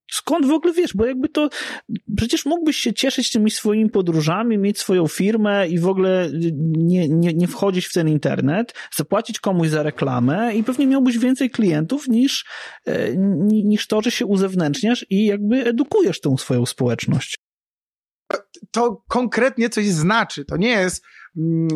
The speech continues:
Speaker 2: nie wiem, e, znajdźmy coś tutaj, J B L albo Apple, albo Borjo-, no Borjomi to jest miejscowość w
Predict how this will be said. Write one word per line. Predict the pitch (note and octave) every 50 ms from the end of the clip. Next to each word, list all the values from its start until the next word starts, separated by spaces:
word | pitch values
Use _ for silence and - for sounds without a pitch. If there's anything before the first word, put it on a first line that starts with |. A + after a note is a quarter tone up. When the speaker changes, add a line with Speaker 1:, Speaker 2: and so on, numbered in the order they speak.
| D#3
Speaker 2:
nie | E3+ G3 F#3+ E3
wiem, | E3+ D3+ D3 D3 D3 D3 C3+ - _ _ _ _ -
e, | D3+ D3 D3 D3+ D3 D3+ D3+ D3+ D3 D3 D3+ D3+ D3+ D#3 D#3+ - _ _ _ _ _ _ - G#3 F#3 _ _ _ _ _ _ _ _ _ _ _ _ _ _ _ _ _ _ _
znajdźmy | - - - - - - D#3 D3 D3+ D3+ - F3 E3 D3+
coś | - E3+ D3 -
tutaj, | - F3+ - - D3 D3 C#3+ C3 F#3+
J | A3+ A3+ F#3
B | D#3+ G3 G3 F#3+ F#3
L | F3 E3+ D#3+ D3+ C#3+ C#3 C#3 D3+ - -
albo | D#3+ D#3 D#3 D3+ E3 D#3+ D#3+ D#3+ D#3+ D#3+ D#3+ D#3+ D#3+ D#3 - - G3+
Apple, | F#3+ - - - D#3+ D#3
albo | D#3+ D#3+ D#3 C#3+ E3+ E3+ E3+ D#3+
Borjo-, | D3 C3+ C3 D#3 F#3+ F#3+ D#3 F#3+ F#3+ F#3
no | G3+ G3+
Borjomi | D#3+ F3+ G#3 F3+ F3+ G#3+ G#3 G3+ F#3+
to | G3 E3+
jest | E3 D#3+ C#3+
miejscowość | D3 D#3+ E3 D#3+ E3 - - D#3+ C#3 C3+ C#3 B2+ - - - _ _ _ _ - _ _ _ - -
w | D3+ C#3+ C#3 C3+ C#3 C3+